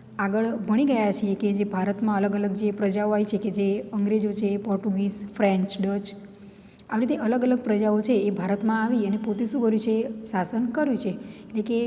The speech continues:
જે અંગ્રેજો છે એમને સત્તરસો સત્તાવનથી ઓગણીસો સુડતાલીસ સુધી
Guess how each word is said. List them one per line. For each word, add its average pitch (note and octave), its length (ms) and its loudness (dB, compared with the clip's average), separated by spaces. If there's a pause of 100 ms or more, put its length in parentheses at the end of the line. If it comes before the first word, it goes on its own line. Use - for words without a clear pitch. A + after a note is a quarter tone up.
(480)
જે A3 160 -2
અંગ્રેજો C4 500 2
છે C4 160 2 (480)
એમને A3+ 320 2 (140)
સત્તરસો C4+ 580 -2
સત્તાવનથી B3+ 840 0 (140)
ઓગણીસો A#3 360 0
સુડતાલીસ C4+ 580 0
સુધી A#3 360 2